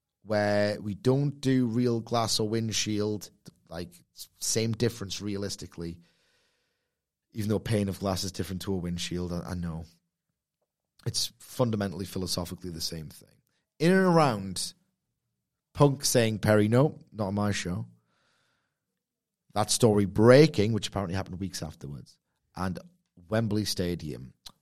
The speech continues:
What happened on the only worthwhile Rampage in three months?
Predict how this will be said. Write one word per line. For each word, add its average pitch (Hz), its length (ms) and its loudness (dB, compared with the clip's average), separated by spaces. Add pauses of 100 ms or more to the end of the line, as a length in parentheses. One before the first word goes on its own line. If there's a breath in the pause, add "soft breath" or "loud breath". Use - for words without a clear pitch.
(120)
What 120 180 4
happened 95 400 0 (100)
on 92 260 -2
the 95 260 -4
only 101 240 -2
worthwhile 92 500 -2
Rampage 82 560 -6
in 82 80 -10
three 82 240 -8
months? 64 400 -12